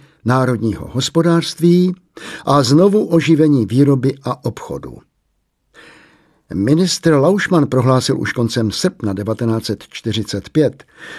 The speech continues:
že příslušné zákonné předlohy jsou v Ministerstvu průmyslu připraveny a že mu jde o zestátnění energické, důsledné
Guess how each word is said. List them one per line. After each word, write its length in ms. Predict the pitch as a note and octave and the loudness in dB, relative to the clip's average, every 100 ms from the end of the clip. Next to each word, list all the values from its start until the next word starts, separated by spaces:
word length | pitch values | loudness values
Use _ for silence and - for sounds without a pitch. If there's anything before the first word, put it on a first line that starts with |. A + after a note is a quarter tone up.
| - | -8
že 180 | G#2+ B2+ | -2 -2
příslušné 600 | - F3 - D3 C#3 A2+ | 2 0 2 0 0 0
zákonné 500 | C#3 D3 D3 B2 G#2 | 0 0 0 0 -2
předlohy 480 | - D3+ D3 G#2+ | -2 2 2 0
jsou 200 | F#2+ G#2 | -2 -4
v 80 | F#2 | -4
Ministerstvu 600 | A#2 D3+ D#3 E3+ D3+ A#2 | 0 2 2 -2 -4 -6
průmyslu 420 | G2 C#3 D#3+ C#3 | -2 0 0 -2
připraveny 680 | G#2 - - G2 G#2 C#3 F#3 - - | -8 -8 -8 -6 -2 0 -2 -4 -10
a 100 | C#3+ | -2
že 160 | D3 F#3+ | 2 4
mu 120 | A3 | 4
jde 240 | A3 G#3 - | 4 2 0
o 240 | - A#2+ | -2 0
zestátnění 800 | A2 D#3 - F3 F3 E3+ C3 G2+ - | 0 -2 0 0 2 2 2 -2 0
energické, 1040 | D#3+ G#3 G#3+ F#3+ G3+ - - E3+ E3+ E3 | 2 4 2 0 -2 -4 -6 0 2 2
důsledné 1000 | C#3 C#3 E3 C#3 - D#3+ C3+ C3+ C3+ C3 | 2 2 2 0 0 2 2 2 0 -2